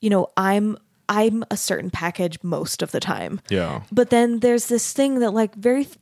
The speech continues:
Speaker 1: only people who know me really well have seen me be, like, totally magical.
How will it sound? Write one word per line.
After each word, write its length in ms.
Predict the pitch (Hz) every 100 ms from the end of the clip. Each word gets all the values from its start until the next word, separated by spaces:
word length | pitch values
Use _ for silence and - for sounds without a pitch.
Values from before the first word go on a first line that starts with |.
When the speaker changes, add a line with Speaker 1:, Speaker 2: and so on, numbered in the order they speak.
| -
Speaker 1:
only 220 | 269 302
people 240 | 294 269 247
who 120 | 233
know 160 | 220
me 120 | 208 202
really 280 | 196 196
well 500 | 180 185 180 170 - - _
have 120 | - -
seen 340 | - 220 208
me 140 | 196
be, 220 | 175 185 175
like, 340 | 170 143 - _
totally 380 | - 180 175 160
magical. 640 | 160 - - - - 196